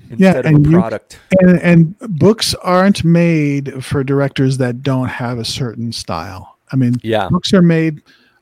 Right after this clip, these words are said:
Speaker 2: you know, about Stanley Kubrick because his films have a certain something, and that's why,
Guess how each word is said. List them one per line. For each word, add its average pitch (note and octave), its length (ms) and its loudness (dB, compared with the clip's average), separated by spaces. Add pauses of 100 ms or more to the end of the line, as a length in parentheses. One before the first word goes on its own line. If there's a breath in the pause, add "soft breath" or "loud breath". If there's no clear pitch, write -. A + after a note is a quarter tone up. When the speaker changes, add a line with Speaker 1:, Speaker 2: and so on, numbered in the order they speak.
(180)
Speaker 2:
you E3 100 -2
know, C#3 80 -2
about C3 240 -6
Stanley D3 320 -2
Kubrick B2+ 560 -4
because B2 340 -4
his C3 180 -2
films A#2 400 -2
have A#2 160 -12
a A2 40 -10
certain A#2 340 -8
something, G#2 540 -10
and G#2+ 120 -10
that's A2 160 -10
why, A2 120 -4